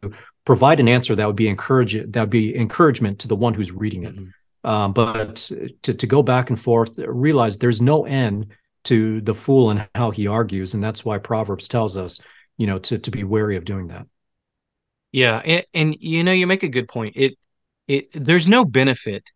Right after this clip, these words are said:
Speaker 2: to speaking and using language that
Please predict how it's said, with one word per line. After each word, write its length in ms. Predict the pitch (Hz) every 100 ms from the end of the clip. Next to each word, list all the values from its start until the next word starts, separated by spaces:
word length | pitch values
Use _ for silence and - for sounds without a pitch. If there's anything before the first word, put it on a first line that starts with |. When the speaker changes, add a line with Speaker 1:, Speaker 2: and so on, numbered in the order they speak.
| _ _ _ _
Speaker 2:
to 120 | 143
speaking 840 | 135 - 151 147 139 131 123 117 - _ _ _ -
and 180 | 123
using 380 | 120 131 127 113
language 680 | 110 113 107 107 101 101 - _ _ _ _
that 220 | 123 113